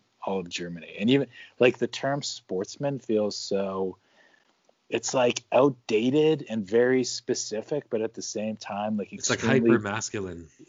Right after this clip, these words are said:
Speaker 1: Yeah, it's extremely broad in its meaning. Like, it's so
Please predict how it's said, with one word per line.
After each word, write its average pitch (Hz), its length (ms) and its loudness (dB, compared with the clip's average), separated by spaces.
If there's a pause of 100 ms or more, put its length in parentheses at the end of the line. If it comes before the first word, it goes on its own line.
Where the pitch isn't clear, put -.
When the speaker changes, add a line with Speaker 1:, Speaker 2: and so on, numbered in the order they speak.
Speaker 1:
Yeah, 131 420 4
it's - 140 -6
extremely 131 500 0
broad 101 720 0
in 104 140 -8
its 95 200 -12
meaning. 117 500 -10
Like, 98 240 -4
it's 95 220 -8
so 113 600 2